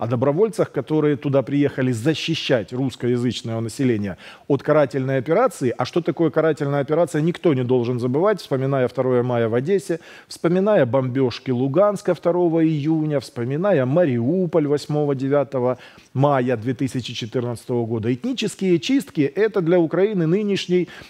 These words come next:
это не какие-то виртуальные разговоры, мол, типа фашизма у нас нет.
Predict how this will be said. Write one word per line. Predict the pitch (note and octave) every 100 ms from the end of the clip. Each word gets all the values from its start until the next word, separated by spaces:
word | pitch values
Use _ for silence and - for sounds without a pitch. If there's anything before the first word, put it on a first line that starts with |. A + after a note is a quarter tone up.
| -
это | F#3 F#3
не | F3+ F#3 F#3 F3
какие-то | F3 F#3 C#3+
виртуальные | C#3 C3+ C#3 C#3+ B2+ B2+
разговоры, | B2 C3 E3+ A3
мол, | F3+ D#3
типа | C3 E3+ D#3
фашизма | C#3 C#3+ D#3 D3+ C#3+
у | C#3+ C#3
нас | C#3 -
нет. | A#2+ G2